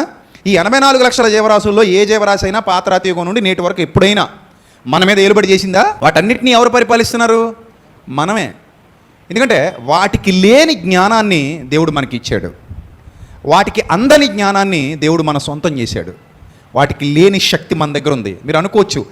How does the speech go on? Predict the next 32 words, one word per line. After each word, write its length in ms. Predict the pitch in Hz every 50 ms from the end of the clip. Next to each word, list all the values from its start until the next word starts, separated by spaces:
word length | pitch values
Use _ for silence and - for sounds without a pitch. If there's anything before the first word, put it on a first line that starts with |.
| - - - - _ -
బలంలో 520 | 113 110 147 156 185 220 240 254 254 254 254
మనం 260 | 240 254 247 247 247
తక్కువే 360 | 226 - 196 - 226 226 233 226
కదా 160 | 220 214 214 214
వాటికంటే. 500 | 196 180 185 175 - 196 175 170 185 165 131 123
ఎస్, 200 | 156 208 - - -
ఏనుగు 260 | 143 165 190 214 214
కంటే 200 | - 220 208 233
మన 140 | 220 220 202
బలం 220 | 180 170 175 180 180
తక్కువే, 320 | - 165 170 170 139 110 - - - _ _ _ _ _ _ _ _ _ _ 123
జిరాఫీ 360 | 117 170 185 202 208 208 220
కంటే 220 | 226 220 220 240
మనం 200 | 214 208 196 185 165 135 117 98 - - _ _ _ _
పుట్టోళమే, 500 | - 170 170 170 214 202 190 175 135 113 - - - _ - - - _ _ _ _ _ _ _ _ _ -
సింహం 300 | - - 208 208 262 254
కంటే, 260 | 226 262 240 208 254
తోడేలు 400 | - - 202 208 220 240 262 262
కంటే 200 | 254 254 247 254
మన 140 | 233 233 226
శక్తి 280 | 208 220 208 214 - 220
ఎందుకు? 360 | 214 220 - 254 302 311 269 - - - _ _ _ _ _ -
పనికిరానిదే. 560 | 165 185 185 214 208 202 196 185 160 131 107 95 - - _ _ - -
నీటిలోకి 400 | 143 180 240 233 247 262 254 262
వెళ్తే 140 | 254 247 254
ఒక 120 | 254 240 208
మొసలి 380 | 170 160 165 175 170 240 233
ముందు 180 | 233 247 240 240
మనం 140 | 240 220 202
ఎందుకు? 360 | 190 196 208 220 214 254 311 330 294 - - - - - - _ _ _ - -
పనికిరాని 400 | 180 202 196 240 240 247 240 240
వాళ్ళమే. 260 | 240 233 214 165